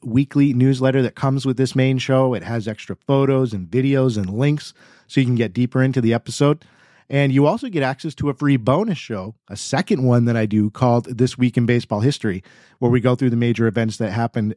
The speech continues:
every week in real time. Uh, go back and examine what happened on each day in baseball history. So I would encourage you, I mean, it's free. Why not, right? Please take a moment and sign up for that. And then, of course, if you like what's going on,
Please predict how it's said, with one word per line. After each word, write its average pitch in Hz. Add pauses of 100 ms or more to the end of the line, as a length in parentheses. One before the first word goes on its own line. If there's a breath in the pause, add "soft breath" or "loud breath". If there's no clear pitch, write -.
every 107
week 131 (400 soft breath)
in 139
real 131
time. 120 (320)
Uh, 117
go 117
back 117
and 117
examine 110
what 104
happened 110
on 98
each 98
day 98 (440 loud breath)
in 165
baseball 131
history. 120
So -
I 117
would 120
encourage 147
you, 113 (120)
I 113
mean, 117
it's 101
free. 151
Why 107
not, 135
right? 123 (220)
Please 143
take 120
a 135
moment 127
and 117
sign 127
up 123
for -
that. 139 (360 soft breath)
And 170
then, 190
of 185
course, 196
if 185
you 147
like 170
what's 175
going 156
on, 165